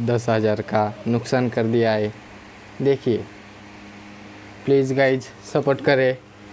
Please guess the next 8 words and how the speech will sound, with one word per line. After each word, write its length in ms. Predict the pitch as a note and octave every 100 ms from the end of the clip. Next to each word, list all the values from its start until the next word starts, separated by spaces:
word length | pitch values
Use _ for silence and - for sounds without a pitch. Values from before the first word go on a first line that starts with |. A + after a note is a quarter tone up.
| - -
like 260 | C3+ C#3 -
करें, 280 | C3+ C3 B2 - -
subscribe 360 | F3+ - C#3 B2+
करें 260 | B2+ B2+ B2 -
और 160 | B2+ B2
bell 200 | A2+ C3
icon 300 | B2+ B2+ B2
को 220 | A2+ B2